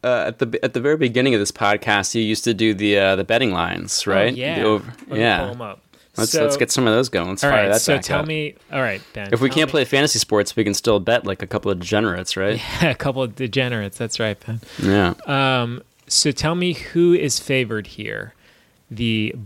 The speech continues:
Speaker 2: Bucks or the Nets? Who's favored and by how much?
Speaker 1: Mm.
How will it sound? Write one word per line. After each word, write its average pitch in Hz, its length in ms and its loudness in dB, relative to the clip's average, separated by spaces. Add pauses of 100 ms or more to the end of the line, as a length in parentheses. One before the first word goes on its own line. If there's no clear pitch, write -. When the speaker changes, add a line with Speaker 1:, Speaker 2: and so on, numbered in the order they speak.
(100)
Speaker 2:
Bucks 147 320 0
or 175 60 0
the 160 100 -2
Nets? 107 320 0
Who's - 320 2
favored 139 720 2
and 113 180 -6
by 107 120 0
how 104 200 -2
much? - 540 -8 (480)
Speaker 1:
Mm. 98 340 4